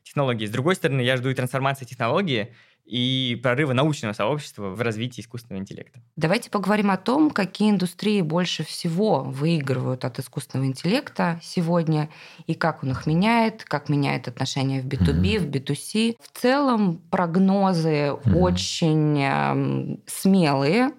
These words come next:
Speaker 3: Мгм.
Speaker 2: По-, м, недавно в McKinsey посчитали, что глобальная экономика может заработать от, э, двух целых шести десятых до четырех целых четырех десятых триллионов долларов в год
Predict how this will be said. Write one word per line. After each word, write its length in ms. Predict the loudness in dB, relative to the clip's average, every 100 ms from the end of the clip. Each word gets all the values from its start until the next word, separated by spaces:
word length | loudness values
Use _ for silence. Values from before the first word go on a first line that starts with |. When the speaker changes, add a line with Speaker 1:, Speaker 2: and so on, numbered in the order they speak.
| -10
Speaker 3:
Мгм. 200 | 0 4
Speaker 2:
По-, 320 | 4 4 4
м, 360 | 2 2 4 4
недавно 760 | 4 2 2 2 2 2 -2 -4
в 140 | -2
McKinsey 640 | 0 2 0 0 -2 -2
посчитали, 520 | -4 -6 -6 -4 -4 -4
что 220 | -6 -4
глобальная 460 | -2 -2 -2 -2
экономика 640 | -2 -2 0 -2 -4 -8 -10 -16 -18 -6
может 320 | 0 0 0
заработать 640 | -2 -2 0 -2 -2 -4 -2
от, 300 | -2 -4 -4
э, 180 | -2 -2
двух 240 | -4 -8
целых 560 | -4 -2 0 -2 -6 -4
шести 300 | -6 -6 -6
десятых 480 | -4 -2 -4 -4 -6
до 100 | -8
четырех 360 | -4 -6 -6
целых 300 | -6 -6 -6
четырех 340 | -10 -8 -6 -6
десятых 440 | -6 -6 -6 -10
триллионов 520 | -4 -2 0 0 -2
долларов 300 | -2 -2 -2
в 140 | -4 -6
год 380 | -2 0 -2